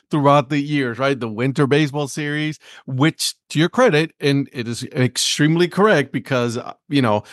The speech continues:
like, in my homeland of Puerto Rico, we got the, the, the Roberto Clemente, you know, series, you know, uh, season. So it's, I, I love it when people, like, other than myself, right, who w-, lived there and all that and was born there,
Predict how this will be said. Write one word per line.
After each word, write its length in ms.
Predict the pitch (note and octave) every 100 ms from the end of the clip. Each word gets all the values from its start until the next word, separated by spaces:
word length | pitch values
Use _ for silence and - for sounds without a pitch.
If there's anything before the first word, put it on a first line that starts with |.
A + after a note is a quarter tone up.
| - -
like, 300 | C3+ B2+ -
in 360 | - C#3 B2
my 200 | A#2+ C#3
homeland 400 | F3 C#3+ C3 B2+
of 60 | B2+
Puerto 180 | C#3 B2+
Rico, 220 | B2+ B2+
we 100 | B2+
got 180 | A2+ A2
the, 220 | B2+ B2
the, 600 | A2+ B2 B2+ B2 B2 - C3
the 260 | B2+ B2+ B2
Roberto 300 | C3 B2+ C3+
Clemente, 600 | D3 E3+ F3+ B2 A2+ B2+
you 100 | C#3
know, 140 | B2 G#2+
series, 400 | - G#2 G2+ -
you 160 | C3
know, 160 | A#2 F#2+ - - -
uh, 140 | - B2+
season. 320 | C#3 A#2 A2+
So 220 | G#2+ A#2+
it's, 260 | B2 C#3 - _ _ _ _ _ -
I, 120 | D#3+
I 180 | - D#3+
love 260 | D#3 F3 G3
it 80 | G3+
when 180 | F3+
people, 380 | C3+ C#3+ B2+ D3+
like, 200 | C#3 B2 -
other 300 | D3 C#3 C#3+
than 160 | B2 A#2+
myself, 480 | A2+ G#2+ C3+ B2+
right, 180 | C3 C3
who 320 | B2+ B2+ A#2+ A2+
w-, 280 | B2+ C3+ B2
lived 360 | D3 C3+ C3 C3
there 320 | C#3+ C#3 C#3
and 180 | C#3 C#3+
all 80 | D3
that 80 | C#3
and 120 | B2+
was 100 | G2+
born 260 | B2 B2+
there, 240 | C#3 D3+